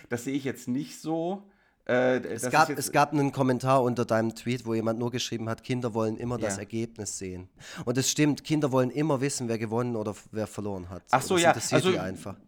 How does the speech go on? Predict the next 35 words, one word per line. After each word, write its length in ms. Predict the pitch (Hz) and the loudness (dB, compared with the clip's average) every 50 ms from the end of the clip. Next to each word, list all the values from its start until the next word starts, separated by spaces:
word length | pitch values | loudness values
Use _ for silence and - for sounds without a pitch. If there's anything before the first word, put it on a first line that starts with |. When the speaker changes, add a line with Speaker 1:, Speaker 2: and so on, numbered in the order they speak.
| _ _ - | _ _ 0
Speaker 1:
ich 180 | - 151 151 | 2 2 2
sehe 120 | - 214 214 | 4 4 6
das, 180 | 208 175 - | 6 4 4
nee, 140 | 151 160 170 | 2 0 2
das 160 | 147 147 - | 0 0 -2
sehe 80 | - 156 | -2 -2
ich 80 | 151 - | -2 -2
jetzt 160 | 151 - - | -4 -6 -6
auch 200 | - - - - | -10 -10 -12 -12
tatsächlich 420 | - 151 135 139 147 131 139 139 139 | -12 -10 -10 -8 -10 -8 -8 -10 -10
nicht 120 | 139 139 | -10 -12
als 120 | 117 117 | -12 -14
problematisch 680 | - - 127 110 117 113 113 117 120 - 135 113 - - | -12 -12 -10 -6 -4 -4 -2 -2 -2 -4 -6 -8 -6 -4
an. 260 | 95 98 101 101 95 | -4 -2 -2 -2 -4
Also 200 | - 104 107 113 | -4 -6 -6 -4
das, 220 | 104 117 117 - - | -6 -6 -6 -8 -10
äh, 80 | - 110 113 | -8 -6 -4
es 140 | - 113 - | -6 -4 -2
geht 140 | - 151 123 | -4 -4 -2
mir 80 | 135 139 | -2 -4
wirklich 240 | 147 143 143 127 131 | -4 -4 -4 -6 -4
ausschließlich, 760 | 104 120 120 - - - 127 127 123 - 123 123 123 - - - - - - - - - - _ - | -4 -4 -4 -6 -6 -6 -6 -6 -6 -4 -4 -4 -4 -6 -12 -20 -20 -20 -20 -20 -20 -20 -14 _ 2
ähm, 640 | 113 113 113 113 113 117 113 113 113 113 113 113 113 - - - - | 4 4 6 6 6 4 2 2 0 0 -2 -4 -4 -8 -14 -18 -8
um, 320 | - 117 117 120 120 117 120 | -2 2 2 2 2 0 0
um 300 | 120 127 127 127 120 113 - - - | 0 0 2 2 0 -2 -4 -6 -4
eine, 360 | - 113 120 123 117 113 - 104 107 | -2 0 2 2 2 0 -2 -4 -6
wie 60 | 117 | -6
soll 100 | 117 117 | -6 -6
ich 60 | 117 | -4
sagen, 180 | 123 127 123 127 | -4 -4 -2 -2
um 100 | 92 82 | -2 -2
eine, 220 | 110 117 120 98 | 0 0 0 0
eine 240 | - 104 120 120 117 | 0 -2 -2 -2 -4
g-, 260 | - - - 80 80 | -4 -8 -10 -10 -10
g-, 320 | 80 - - - 92 90 | -12 -12 -10 -10 -10 -10